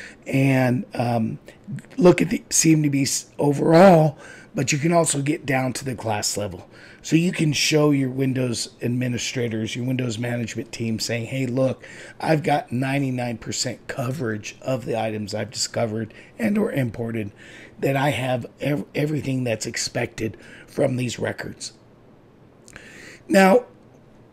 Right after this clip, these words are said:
beyond that, some of the things that I do when I come in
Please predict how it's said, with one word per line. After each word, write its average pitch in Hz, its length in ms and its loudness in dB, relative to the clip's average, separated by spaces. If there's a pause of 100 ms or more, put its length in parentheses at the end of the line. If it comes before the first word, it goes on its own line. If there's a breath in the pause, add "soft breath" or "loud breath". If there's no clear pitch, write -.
(180)
beyond 202 460 6
that, 156 360 -4 (100)
some 208 280 2
of 196 60 0
the 170 100 -2
things 156 340 -2
that 135 80 -2
I 135 160 4
do 127 220 -2
when 117 100 -6
I 135 200 -6 (100)
come 139 240 -2
in 131 220 -2